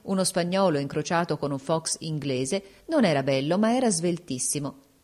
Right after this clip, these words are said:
L'aveva messo a catena sull'impiantito di lastroni sotto il tavolato della camera di legno, ma quando sentì passare i topi fece sforzi così straordinari che riuscì a levar la testa dal collare. Ne seguì la mirabile battaglia il cui strepito tolse Fabrizio ai suoi lieti sogni.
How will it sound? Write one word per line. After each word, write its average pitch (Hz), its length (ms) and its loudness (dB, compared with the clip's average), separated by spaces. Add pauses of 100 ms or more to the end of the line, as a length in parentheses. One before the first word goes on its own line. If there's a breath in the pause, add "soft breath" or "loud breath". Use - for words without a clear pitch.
(160)
L'aveva 190 400 2
messo 147 420 -2
a 151 80 -2
catena 202 560 0
sull'impiantito 170 760 -2
di 151 140 -4
lastroni 165 600 -2
sotto 160 300 -2
il 147 100 -2
tavolato 156 520 -2
della 139 220 -2
camera 139 340 -4
di 135 140 -4
legno, 135 400 -4 (400 loud breath)
ma 185 300 2
quando 180 280 2
sentì 170 320 -2
passare 175 400 0
i 220 60 0
topi 180 420 0 (220 loud breath)
fece 190 340 0
sforzi 151 580 0
così 165 340 0
straordinari 170 960 0
che 190 120 2
riuscì 156 420 0
a 190 60 4
levar 156 260 2
la 151 100 -2
testa 156 340 -2
dal 135 180 -2
collare. - 580 -6 (640)
Ne 214 80 6
seguì 220 440 4
la 165 120 2
mirabile 165 460 2
battaglia 170 560 2
il 156 160 0
cui 190 120 0
strepito 160 600 -2
tolse 160 400 2
Fabrizio 139 540 -2
ai 139 80 0
suoi 139 180 -4
lieti 131 340 -2
sogni. 139 540 -4